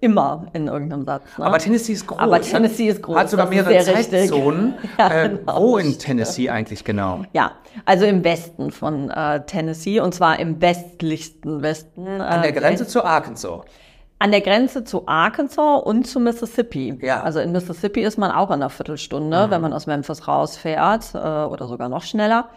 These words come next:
Speaker 1: Ähm, und Tennessee ist ja, kann man ja ganz gut so in drei Teile aufteilen, äh, den Westen, die Mitte und den Osten. Und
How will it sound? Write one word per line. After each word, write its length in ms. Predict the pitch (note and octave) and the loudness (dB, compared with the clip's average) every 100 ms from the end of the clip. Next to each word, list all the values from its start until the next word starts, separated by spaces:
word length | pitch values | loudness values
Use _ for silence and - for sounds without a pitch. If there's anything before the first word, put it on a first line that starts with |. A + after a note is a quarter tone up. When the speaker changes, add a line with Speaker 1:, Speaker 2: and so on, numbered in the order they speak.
| _ _ _ _ | _ _ _ _
Speaker 1:
Ähm, 760 | F3 F3+ F3+ F3+ F3+ F3+ F3+ D#3+ - | 2 4 4 2 0 0 0 -2 -2
und 460 | F#3 F#3 F3+ F3 - F3+ D#3+ - D#3+ - - | 0 2 2 -2 -6 -4 -4 -6 -8 -10 -4
Tennessee 560 | G#3 G#3 A#3 A#3 A3 | 2 4 4 2 0
ist 180 | F#3 F#3 | 2 2
ja, 260 | G3+ F3+ F3+ | 4 4 4
kann 120 | F#3+ | 0
man 120 | F#3+ | 0
ja 100 | F#3 | 2
ganz 200 | F3+ F3 | 2 0
gut 140 | G#3 F#3 | -6 -2
so 80 | |
in 140 | D3+ D#3+ | -2 0
drei 180 | D#3 D#3+ | 0 -2
Teile 500 | D#3+ D#3+ F3 G#3+ G#3 | 0 2 2 2 2
aufteilen, 1000 | A3 A3 - G#3 G3+ A3 A#3 B3 A#3+ | 0 -2 -8 -2 2 2 2 0 -2
äh, 340 | A3+ F#3 F3+ F3+ | -2 -2 0 0
den 180 | F3 D#3+ | -2 0
Westen, 500 | F3+ F3+ - F#3 F3 | 0 -2 -6 -2 -2
die 120 | D#3+ | 0
Mitte 280 | F3 F3 E3 | -2 0 -2
und 160 | D3+ | -2
den 120 | D#3 | -4
Osten. 680 | - G3+ - - - B3+ D#4 - - _ _ _ | 0 0 0 -12 -4 -2 -4 -8 -20 _ _ _
Und 480 | F3 F3 F3 E3+ | 0 2 2 -2